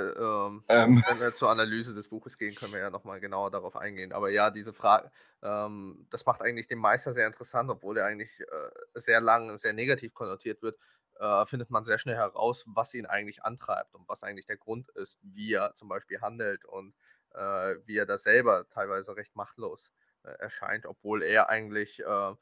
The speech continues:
Speaker 1: über das Jahr, erste Jahr zum Beispiel, äh, noch sehr mysteriös ist und eigentlich eher jemand ist, der das Sagen hat. Aber zum Beispiel durch den Herrn Kevatter wird eigentlich diese, äh, Machtstruktur oder die Frage nach Macht eigentlich, äh,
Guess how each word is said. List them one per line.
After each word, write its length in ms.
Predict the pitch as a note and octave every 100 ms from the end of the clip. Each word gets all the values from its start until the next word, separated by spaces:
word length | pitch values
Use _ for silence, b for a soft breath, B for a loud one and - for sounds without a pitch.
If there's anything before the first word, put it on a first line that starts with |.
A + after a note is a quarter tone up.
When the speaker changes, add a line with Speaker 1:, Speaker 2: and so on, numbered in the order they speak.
| _ _ _
Speaker 1:
über 140 | A#2
das 160 | A2 A2
Jahr, 180 | A#2 -
erste 280 | B2 B2+ B2+
Jahr 160 | G#2+
zum 140 | - A2+
Beispiel, 440 | G#2+ A2 - G#2+ - _ _ -
äh, 180 | A2+
noch 120 | G#2 G#2
sehr 160 | A#2+
mysteriös 720 | A2+ A2 - A#2 G#2 G2+ B2+
ist 140 | A2 -
und 100 | F#2
eigentlich 360 | G#2+ G#2+ -
eher 300 | G#2+ A2 A2
jemand 420 | G#2 A2 G#2+ G#2+
ist, 220 | E2+ G#2+ A2
der 120 | G2+
das 160 | G2
Sagen 360 | - G#2+ A2+ G2 -
hat. 120 | - _ _ _
Aber 160 | G#2+ G#2
zum 80 | A2
Beispiel 260 | G2+ - G#2+
durch 160 | G#2+
den 140 | A#2 G#2
Herrn 260 | A2+ A2+
Kevatter 680 | B2+ A#2 - A2 - A2 G#2+
wird 180 | A2 - - b -
eigentlich 280 | A#2 G#2 -
diese, 420 | G#2 A2 G2+ G2+ _ _ _ _
äh, 160 | A2 G2+
Machtstruktur 840 | G#2+ A#2+ - - C3+ - A2+ G2
oder 200 | F#2 F#2
die 200 | E2+ D#2+
Frage 340 | - G2 G#2 G#2+
nach 180 | G2 -
Macht 260 | G#2+ -
eigentlich, 400 | - G#2 G2+ -
äh, 460 | - G2 - A2